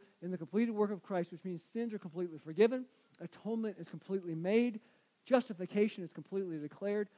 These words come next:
adoption is completely accomplished, and glory is completely secured. It is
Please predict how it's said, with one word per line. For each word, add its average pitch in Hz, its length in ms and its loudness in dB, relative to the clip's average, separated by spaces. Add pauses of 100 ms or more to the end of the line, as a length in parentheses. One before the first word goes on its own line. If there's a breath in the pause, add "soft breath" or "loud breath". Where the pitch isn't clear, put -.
adoption 190 720 2 (180 soft breath)
is 175 160 -4
completely 208 720 -6
accomplished, 196 640 -8
and 160 140 -8
glory 180 500 0
is 139 80 -12
completely 175 680 -6 (120)
secured. 139 520 -10 (240)
It 175 200 -2 (400)
is 147 280 -4